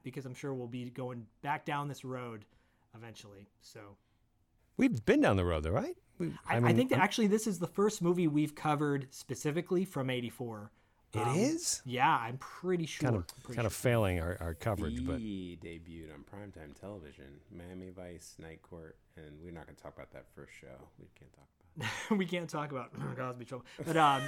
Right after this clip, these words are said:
Speaker 2: <laughs>
Speaker 1: but, uh, well, and, and, and because Space, Space Shuttle Discovery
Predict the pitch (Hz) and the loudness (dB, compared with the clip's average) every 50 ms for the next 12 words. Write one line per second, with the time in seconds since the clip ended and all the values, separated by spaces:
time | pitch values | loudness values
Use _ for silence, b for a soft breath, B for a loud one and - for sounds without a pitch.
0 | - - - - 202 180 - - 165 170 175 180 170 165 160 151 151 - 104 185 | -4 -6 -6 -6 -6 -6 -2 2 2 4 6 6 6 6 6 6 6 6 8 6
1 | 202 202 202 208 202 185 185 185 185 175 175 175 170 165 160 160 160 156 - 165 | 6 6 4 4 4 4 4 4 2 2 0 0 0 -2 -2 -2 -2 -4 -4 -2
2 | 165 170 190 180 - - - 180 180 196 190 - - _ _ - - - - 156 | -2 0 0 -2 -4 -2 0 0 0 0 0 -4 -14 _ _ -20 -8 -4 -2 -2
3 | 147 - - 160 151 151 143 135 127 - - - 147 139 135 139 131 127 123 117 | -2 -2 -2 -4 -2 -4 -4 -6 -6 -8 -6 -4 -4 -4 -4 -4 -4 -4 -4 -4
4 | 113 107 107 | -6 -8 -10